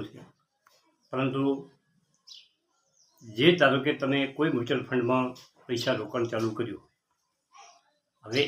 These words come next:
એ તમારે ધારો કે વીસ તારીખે તમારા પૈસા બેંકમાંથી કપાતા હોય દર વીસ તારીખે મહિનાની, તો વીસ તારીખે જેના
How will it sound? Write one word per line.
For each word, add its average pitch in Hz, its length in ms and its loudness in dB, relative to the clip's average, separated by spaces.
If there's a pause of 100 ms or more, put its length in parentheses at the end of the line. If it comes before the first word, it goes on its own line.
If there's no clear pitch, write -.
(260)
એ - 20 8 (120)
તમારે 143 380 6
ધારો 123 240 4
કે 139 60 2 (120)
વીસ 156 220 4
તારીખે 135 380 2
તમારા 135 340 4
પૈસા 120 320 -4
બેંકમાંથી 123 480 -4
કપાતા 117 380 -4
હોય 107 180 -10
દર 143 200 6
વીસ 123 200 0
તારીખે 104 300 -6 (600)
મહિનાની, 117 420 0 (1080)
તો - 60 -8 (160)
વીસ 156 200 4
તારીખે 151 320 4 (140)
જેના 120 260 4